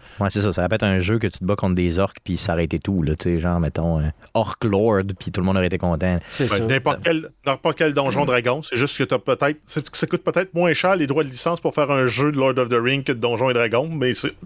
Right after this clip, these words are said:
Speaker 3: à toute fin pratique, c'est le même
Speaker 1: Mais
Speaker 3: univers.
Speaker 1: tu sais,
Speaker 2: C'est la même affaire, c'est ça.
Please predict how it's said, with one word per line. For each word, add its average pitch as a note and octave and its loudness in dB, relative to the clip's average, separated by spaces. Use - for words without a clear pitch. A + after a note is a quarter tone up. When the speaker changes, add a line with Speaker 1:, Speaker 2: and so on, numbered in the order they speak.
Speaker 3:
à - 0
toute - -4
fin C3 0
pratique, - -4
c'est - -16
le G#2+ -8
même A2+ -2
Speaker 1:
Mais A#2 0
Speaker 3:
univers. G2+ 0
Speaker 1:
tu D#3+ 0
sais, - -4
Speaker 2:
C'est E2 0
la D#2+ 0
même F2+ 2
affaire, F#2 0
c'est - -4
ça. D#2 -4